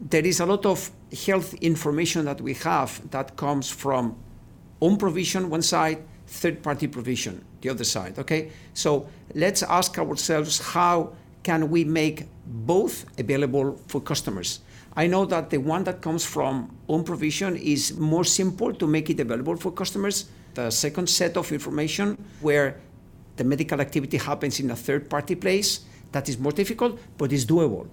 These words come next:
So let's ask ourselves how we can make it doable. So, so this is the thing. And the third thing is, what actions are we already taking,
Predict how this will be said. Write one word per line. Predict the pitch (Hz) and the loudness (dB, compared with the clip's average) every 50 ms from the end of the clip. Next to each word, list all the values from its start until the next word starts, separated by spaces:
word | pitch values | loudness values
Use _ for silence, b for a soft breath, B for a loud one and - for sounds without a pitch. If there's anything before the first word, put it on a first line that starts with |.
| B B B | B B B
So | B - 156 147 | B 0 2 2
let's | 151 180 185 185 - | 4 2 2 2 0
ask | - 165 175 180 - - - | 0 0 0 0 0 -2 -2
ourselves | 147 143 151 139 - - 160 156 156 - - B B B | -2 -2 -2 0 0 0 0 0 0 -2 -6 B B B
how | B - - 190 185 | B -4 -2 0 0
we | 180 196 | 0 0
can | 190 - 165 147 143 | 0 0 0 0 2
make | 156 196 202 196 | 2 0 0 0
it | 165 120 107 | -2 -2 2
doable. | 135 135 175 180 120 80 - - - - - | 2 2 2 2 2 -2 -8 -10 -14 -16 -10
So, | - - - 131 123 | -6 -4 -4 -4 -4
so | 113 - 127 | -4 -6 -6
this | 117 - 139 - - | -4 -4 -4 -4 -4
is | 113 | -6
the | - 113 | -8 -8
thing. | - 113 107 101 - B B B B B B B B B B B | -8 -8 -8 -8 -10 B B B B B B B B B B B
And | - 175 175 | -2 0 2
the | 208 196 | 0 0
third | - - 240 233 - - | 0 0 0 0 -2 -2
thing | - 196 185 180 175 - - | -2 0 2 2 0 0 0
is, | 165 156 156 156 151 - - - B B B B B - 165 | 0 0 2 2 0 -2 -4 -6 B B B B B -14 -6
what | 170 175 196 214 202 - | -2 0 0 0 -2 -2
actions | - 175 190 190 - 185 165 - | -2 -2 -2 -2 -2 -4 -4 -4
are | - 151 147 | -4 -2 -2
we | 139 151 156 156 | 0 0 0 0
already | - 160 170 160 160 147 151 147 | 0 0 -2 -2 -2 -4 -4 -2
taking, | 147 156 175 175 - 143 120 117 120 185 185 | 0 -2 -2 0 0 -2 -2 -2 -4 -6 -8